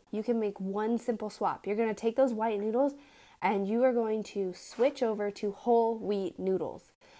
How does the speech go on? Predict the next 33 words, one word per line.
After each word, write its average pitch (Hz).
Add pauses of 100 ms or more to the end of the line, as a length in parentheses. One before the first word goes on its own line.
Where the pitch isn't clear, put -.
(140)
So 214 (540)
all 220
the 214 (120)
major 220
brands 190
that -
you're 180
gonna 190
find 202
in 196
the 190
stores, 170
they 190
have 202
whole 220
wheat 196
noodles, 175 (380)
and 208
you 202
can 190 (240)
make 196
this 196
substitution 190
real 190
easy 190
and 180
painless 202 (300)
by 208
doing, 202
like, 170 (600)
half 196
and 240
half, 330